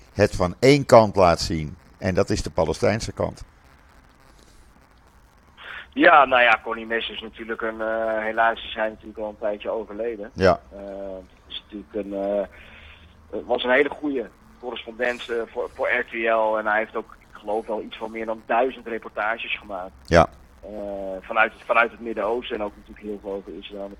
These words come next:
Speaker 2: Palestijnse gebieden. Ehm, ik heb veel van zijn reportages ook teruggezien.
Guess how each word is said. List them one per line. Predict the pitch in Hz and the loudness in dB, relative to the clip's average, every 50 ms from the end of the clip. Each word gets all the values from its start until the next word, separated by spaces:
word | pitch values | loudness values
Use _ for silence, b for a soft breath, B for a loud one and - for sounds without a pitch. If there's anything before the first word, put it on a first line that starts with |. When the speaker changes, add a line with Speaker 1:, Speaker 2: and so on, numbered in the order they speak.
| - 98 | -14 -14
Speaker 2:
Palestijnse | 98 - - - 90 92 92 - - - - | -14 -12 -12 -12 -12 -12 -12 -16 -20 -20 -18
gebieden. | - - - 110 101 - - - - - _ - - _ - - - | -16 -14 -12 -12 -12 -14 -16 -20 -20 -20 _ -20 -20 _ -20 -16 -12
Ehm, | - 98 98 95 95 98 98 95 92 92 92 90 90 90 87 - - 107 | -8 -4 -4 -2 -2 -2 -4 -4 -6 -8 -12 -14 -14 -14 -14 -14 -12 -8
ik | 107 - | -2 0
heb | 110 - | 0 0
veel | - - 117 113 113 113 110 104 | -2 -2 -2 -2 0 -2 -2 -4
van | - 110 107 104 101 | -4 -4 -4 -4 -4
zijn | 98 107 104 104 98 | -4 -2 -2 -2 -2
reportages | 98 98 - - - 101 101 98 - - | -4 -6 -8 -4 -4 -2 -2 -2 -6 -10
ook | 90 - - | -12 -14 -14
teruggezien. | - 107 104 - 120 107 98 113 117 117 | -12 -12 -12 -12 -14 -18 -18 -18 -18 -16